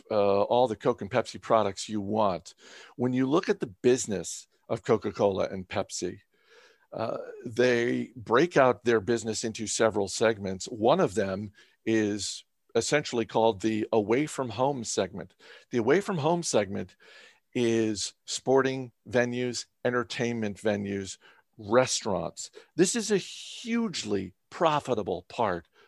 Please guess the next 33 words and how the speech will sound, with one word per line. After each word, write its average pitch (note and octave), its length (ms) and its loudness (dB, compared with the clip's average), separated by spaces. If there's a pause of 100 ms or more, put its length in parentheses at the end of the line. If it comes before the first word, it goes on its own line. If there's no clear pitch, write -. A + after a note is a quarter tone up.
(100)
of A#2 160 -2
Coke G2+ 300 -2
and G2 140 -8
Pepsi's F#2+ 400 -6
business. F#2 360 -6
So G#2 140 -4
just B2 240 2
because F#3 320 0
you F3+ 80 -8
can E3+ 80 -6
get D#3 220 -2
Coke D3 240 -2
and B2 80 -12
Pepsi B2 500 -2 (300)
at A2 100 2
any B2+ 220 2
convenience A#2+ 580 -6
store A#2 260 2
or G#2+ 140 -2
grocery G#2+ 400 -2
store F#2 420 -2 (540)
doesn't D#3+ 320 4
mean C#3+ 220 0
those B2+ 200 6
businesses A#2 520 -4
have G#2 100 -4
been G#2+ 160 -2
doing G#2 300 -2
well. F#2+ 320 0
They B2 180 4
have A2+ 180 -2 (240)
really C3 460 0
suffered F#2 640 -4